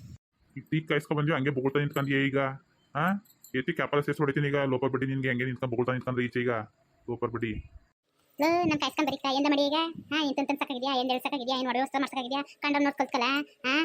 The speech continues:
Speaker 2: ಪಕ್ಕದ ಮನೆಯವ್ರ್ ಹೆಂಗ್ದ ಮಾಡ್ಸಿದಾರು? ಹಾ, ಆ ಸರೋಜಕ್ಕ ಮನೆಯವ್ರ್ ನೋಡ್ಲಾ? ಅವ್ರ್ ಗಂಡನ್ ನೋಡ್ದ?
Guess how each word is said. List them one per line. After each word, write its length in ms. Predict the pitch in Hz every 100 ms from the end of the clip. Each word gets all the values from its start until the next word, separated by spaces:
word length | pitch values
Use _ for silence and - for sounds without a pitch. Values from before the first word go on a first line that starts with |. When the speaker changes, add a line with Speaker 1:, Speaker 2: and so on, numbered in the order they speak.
| -
Speaker 2:
ಪಕ್ಕದ 220 | 262 277
ಮನೆಯವ್ರ್ 220 | 277 277
ಹೆಂಗ್ದ 220 | 254 262 294
ಮಾಡ್ಸಿದಾರು? 400 | 285 294 269 320 330 - -
ಹಾ, 120 | 285 381 403
ಆ 100 | -
ಸರೋಜಕ್ಕ 300 | 254 269 285
ಮನೆಯವ್ರ್ 240 | 294 269 294
ನೋಡ್ಲಾ? 200 | 277 262
ಅವ್ರ್ 140 | 285
ಗಂಡನ್ 200 | 240 262
ನೋಡ್ದ? 180 | 285 254